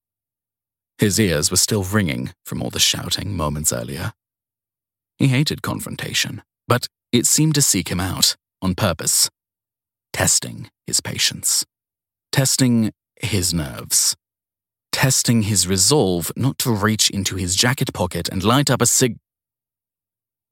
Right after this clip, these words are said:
No, he wouldn't. He quit, a whole week ago, in fact, when he left the doctor's office. And without the aid of those little sticky patches that tore the hair off your arms.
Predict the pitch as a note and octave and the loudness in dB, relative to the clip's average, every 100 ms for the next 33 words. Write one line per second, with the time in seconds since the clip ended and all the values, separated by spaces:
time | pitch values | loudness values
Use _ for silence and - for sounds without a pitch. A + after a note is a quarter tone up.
0 | - F2+ G#2+ D3+ _ _ _ - G#2+ F#2 | -2 2 2 0 _ _ _ -2 0 0
1 | - - - _ _ _ _ _ _ _ | -2 -2 -4 _ _ _ _ _ _ _
2 | - A3 - - - - _ _ - - | -2 0 0 -2 -2 -6 _ _ -6 0
3 | F#2+ D#3 C#3 - E2+ C2+ - _ C#2 C2 | 2 4 0 -2 -10 -12 -14 _ -14 -12
4 | - B2 - - _ _ _ _ _ _ | -8 -6 -6 -10 _ _ _ _ _ _
5 | _ - - D2 D#2+ F2+ - B2 C#3 - | _ -2 0 0 0 0 0 2 2 0
6 | C3+ C3+ - - - - _ _ _ _ | -6 -6 -4 0 0 0 _ _ _ _
7 | _ _ _ _ _ - C3+ - B2 C3 | _ _ _ _ _ 0 0 0 0 2
8 | C#3+ G#3+ - C3 A2+ - - - A2 A2+ | 2 0 -2 -8 -8 -8 -6 -2 -2 2
9 | B2+ A#2 E3+ E3 C#3+ - - E3 B2+ - | 2 2 0 2 2 2 2 2 0 2
10 | D3 - G2+ A2+ - C#3+ C#3 C#3+ C#3 D#2 | 0 0 0 0 2 2 4 2 0 -2
11 | B1+ B1 A#1+ C2+ A1 - | -6 -8 -8 -8 0 0